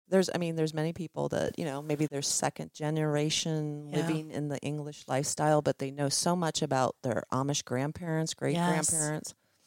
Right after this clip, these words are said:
Speaker 1: And I mean, just like, uh, with my, my grandma, she was such a historian. She wanted to make sure that we understood history, European history. I
Speaker 2: Oh,
Speaker 1: mean,
Speaker 2: that's great.
Speaker 1: go and visit, and
Speaker 2: Yeah.
Speaker 1: she would start talking about that, and it was very interesting. And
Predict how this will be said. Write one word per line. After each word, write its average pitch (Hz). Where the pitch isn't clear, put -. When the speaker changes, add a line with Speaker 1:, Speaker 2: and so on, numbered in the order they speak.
Speaker 1:
And 156
I 147
mean, 143
just 147
like, 127
uh, 117
with -
my, 156
my 135
grandma, 156
she 160
was 143
such -
a 135
historian. 143
She -
wanted 160
to 139
make 147
sure 175
that 151
we 147
understood 151
history, 151
European 160
history. 151
I 202
Speaker 2:
Oh, 190
Speaker 1:
mean, 180
Speaker 2:
that's 180
great. 185
Speaker 1:
go 147
and 135
visit, 156
and 143
Speaker 2:
Yeah. 208
Speaker 1:
she 208
would 156
start -
talking 160
about 202
that, 180
and -
it 160
was 147
very 190
interesting. 165
And 147